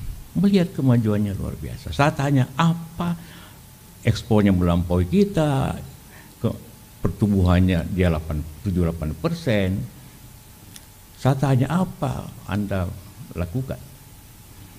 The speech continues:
Dia mengatakan, "Kita selalu memandang ke depan, tidak ke belakang." Dia berperang dengan Amerika, tapi kemudian dia bersahabat dengan Amerika. Kita berbeda,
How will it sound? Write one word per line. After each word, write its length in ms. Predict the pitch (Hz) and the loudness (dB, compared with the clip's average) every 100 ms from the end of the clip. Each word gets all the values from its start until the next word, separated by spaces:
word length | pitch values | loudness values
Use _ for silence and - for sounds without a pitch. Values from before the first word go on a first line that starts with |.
| - - | -20 -12
Dia 160 | - 117 | 0 4
mengatakan, 960 | 123 113 107 107 101 104 107 113 - - | 6 4 2 2 2 2 2 2 -2 2
"Kita 320 | 139 135 135 | 2 2 -2
selalu 480 | 135 131 131 135 131 | 0 2 4 2 4
memandang 640 | 117 110 110 98 101 95 | 4 6 4 4 2 0
ke 80 | 95 | -2
depan, 320 | - 85 95 - | -4 -6 -10 2
tidak 320 | 135 117 - | 4 4 0
ke 60 | 80 | -2
belakang." 440 | 76 76 - 80 - - - - - - - - - - - - - - - - - - - - | -2 -4 -8 -12 -14 -20 -20 -20 -20 -20 -20 -20 -20 -20 -20 -20 -20 -20 -20 -20 -20 -20 -16 -8
Dia 240 | 80 98 | 0 2
berperang 560 | 135 - - - 107 101 | 2 -2 -2 -4 -2 0
dengan 320 | 98 95 92 - - - - - - - - - 92 | 2 2 0 -2 -8 -14 -20 -20 -20 -20 -20 -6 2
Amerika, 560 | 92 143 151 - - - 131 117 - - | 6 6 4 -2 -6 -8 -8 -10 -14 -8
tapi 320 | - 160 156 | -4 -2 -2
kemudian 320 | 160 147 160 | 0 0 0
dia 160 | 143 139 | 0 0
bersahabat 560 | 131 131 143 190 139 - | 0 0 0 0 -2 -4
dengan 240 | - 58 | -6 -6
Amerika. 400 | 55 53 - - - - - - - - - - - - - - - - | -8 -10 -14 -18 -20 -20 -20 -20 -20 -20 -20 -20 -20 -20 -20 -20 -16 -4
Kita 160 | 92 156 | 2 4
berbeda, 640 | 117 90 92 190 - | 4 4 4 4 2